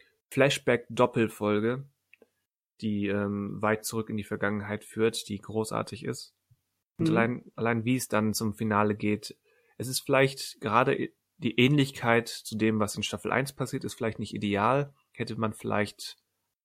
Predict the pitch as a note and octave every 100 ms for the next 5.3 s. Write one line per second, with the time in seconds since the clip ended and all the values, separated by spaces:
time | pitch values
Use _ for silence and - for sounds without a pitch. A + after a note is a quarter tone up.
0 | _ - G#2 G2+ G2+ A#2+ A#2+ C3+ A#2 A2
1 | A2 - G#2+ A2 B2 B2 - G#2 - A2
2 | B2 G#2+ G#2 - G#2+ G#2 A2 A#2 A#2 B2+
3 | A2+ B2 A#2+ - A2+ _ _ _ - -
4 | A2 G#2+ - G#2 - - C#3+ D3+ C#3+ C#3+
5 | C#3+ C#3+ C#3